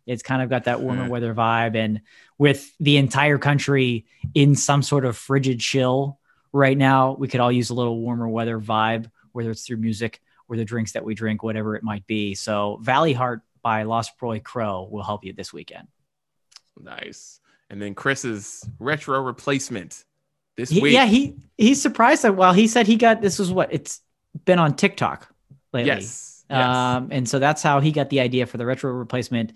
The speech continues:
Speaker 1: this week. T-Pain, Up Down.
Speaker 2: <laughs>
Speaker 1: An amazing pick. We never know what Chris is gonna come with the retro
Speaker 2: No.
Speaker 1: replacements, and that's another amazing one to round it out. The Sounds of Brunch this week.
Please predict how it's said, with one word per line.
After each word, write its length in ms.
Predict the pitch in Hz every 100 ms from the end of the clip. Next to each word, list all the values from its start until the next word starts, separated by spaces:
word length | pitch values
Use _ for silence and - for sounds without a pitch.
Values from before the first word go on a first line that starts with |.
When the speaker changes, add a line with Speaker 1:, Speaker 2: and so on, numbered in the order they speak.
| _ _
Speaker 1:
this 220 | 131 117
week. 340 | 120 113 113 - _ - _ -
T-Pain, 800 | - 320 - 160 127 127 123 - _ _ _ _ _
Up 240 | 139 113 -
Down. 400 | 113 98 - - _ - - -
Speaker 2:
<laughs> 180 | _ _
Speaker 1:
An 460 | 147 - 147 - 143
amazing 380 | 147 165 170 156
pick. 260 | 147 139
We 100 | 208
never 280 | 220 190 180
know 120 | 156
what 120 | 147
Chris 200 | 151 156
is 80 | 147
gonna 160 | 143 131
come 200 | 139 135
with 120 | 120
the 60 | 123
retro 300 | 127 123 123
Speaker 2:
No. 40 |
Speaker 1:
replacements, 600 | 123 - 127 - 120 110
and 380 | 135 120 120 110 _ _ _ _ _
that's 200 | 143 143
another 240 | 139 123 120
amazing 340 | 120 120 117
one 160 | 113 113
to 80 | 110
round 220 | 110 110
it 80 | 110
out. 240 | 107 104
The 200 | 110 104
Sounds 380 | 104 - 160 147
of 120 | 147
Brunch 440 | 131 120 104 - - _
this 260 | 117 104 -
week. 300 | - -